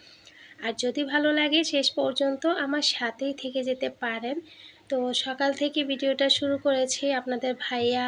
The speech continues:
আজকে বাজারে যাবে আর কি। যেহেতু ছেলে মানুষ আছে, তো তার জন্য কিন্তু এক দুই দিন পর পরই, আহ, বাজারে যাই। আর যখন আপনাদের ভাইয়া বাইরে থাকে, তখন আমি কি করি, একবার বাজার করলে যেন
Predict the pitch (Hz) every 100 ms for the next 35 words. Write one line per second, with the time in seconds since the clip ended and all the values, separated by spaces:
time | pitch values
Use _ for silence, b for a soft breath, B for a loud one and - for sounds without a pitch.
0 | 247 220 240 - - 247 254 247 269 254
1 | 240 240 233 233 233 226 311 359 - -
2 | - - - - _ _ _ _ _ _
3 | _ B B B 269 294 294 311 302 -
4 | 269 277 269 262 269 269 254 - 277 302
5 | 254 247 254 240 233 262 262 254 247 294
6 | 302 247 220 240 254 254 254 240 240 247
7 | 254 285 - 233 226 233 247 240 233 240
8 | 285 339 B B B B 240 233 233 233
9 | 220 254 277 277 269 269 269 247 262 262
10 | 247 262 269 269 269 262 277 330 320 247
11 | 240 254 247 247 247 247 247 247 254 254
12 | 254 277 311 262 214 254 254 247 240 254
13 | 254 247 247 247 247